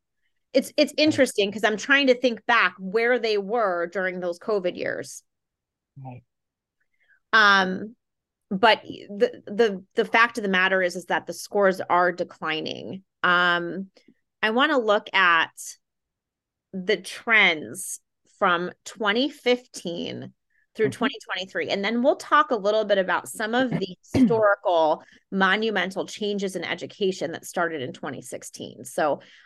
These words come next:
Speaker 1: um, Allie, do you wanna just try to <clears throat> decipher some of this data?
Speaker 2: Sure. Um, would you mind going to slide four?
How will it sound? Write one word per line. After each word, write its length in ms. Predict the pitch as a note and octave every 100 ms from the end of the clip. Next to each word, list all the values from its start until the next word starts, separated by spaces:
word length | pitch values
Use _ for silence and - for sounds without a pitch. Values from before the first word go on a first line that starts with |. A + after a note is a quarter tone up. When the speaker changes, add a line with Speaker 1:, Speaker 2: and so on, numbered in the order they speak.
| -
Speaker 1:
um, 120 | F3+ D#3+
Allie, 240 | A3 G3+
do 140 | F#3+ G#3
you 80 |
wanna 220 | A3+ A#3+ A#3+
just 300 | - G3+ -
try 220 | F#3+ F3+
to 920 | G3+ G#3+ F#4+ _ _ C#4 C#4 B3 G3
<clears throat> 20 | F#3+
decipher 540 | A3 - G3 F#3+ F3+
some 180 | F#3 F#3
of 160 | F3
this 220 | E3+ F#3 -
data? 480 | G#3 G#3+ A3+ B3 B3 _ _ _ _
Speaker 2:
Sure. 500 | - - E4+ F#3+ - _ _ -
Um, 400 | A#3+ A#3+ G3 E3+ _ _ _ _ _ _ _ _ -
would 180 | A3+ F#3
you 300 | G3+ C4+ D#4+
mind 540 | G3+ E3+ E3 E3 E3 _
going 420 | F3 E3 E3 F3+
to 240 | F3 - D#3+
slide 420 | - D3+ D3+ D3
four? 480 | - E3 F#3+ A#3+